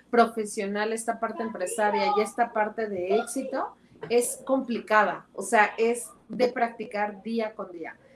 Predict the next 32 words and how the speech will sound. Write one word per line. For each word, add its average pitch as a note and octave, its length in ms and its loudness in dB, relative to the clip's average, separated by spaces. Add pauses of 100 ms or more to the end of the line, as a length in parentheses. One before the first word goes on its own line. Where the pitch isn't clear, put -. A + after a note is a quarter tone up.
(140)
Entonces, A#3+ 420 -6
pues C4+ 220 0
hoy D#4 120 4
vamos D#4+ 320 -2
a A#3+ 60 2
hablar A3 420 0
de G#3 180 -4
cómo A#3 280 -4
crear G3 380 -6
esta G#3 240 -8
mentalidad F3+ 600 -8
de F#3+ 80 -8
riqueza, F3 680 -8 (380)
de G#3 120 2
prosperidad G3 760 -2
en G#3+ 80 -2
nuestra G3 320 -4
mente G3 460 -4
y A3 100 0
vamos A3+ 280 0
a G#3+ 40 0
hablar G3+ 300 0
de G3 160 0
estos G#3+ 300 -6
siete A3+ 360 -2
pilares F#3+ 720 -10
que G3+ 420 -6
nos F#3+ 200 -6
van G3+ 160 -2
a G#3 80 -8
poder F#3 280 -6
apoyar. E3+ 380 -10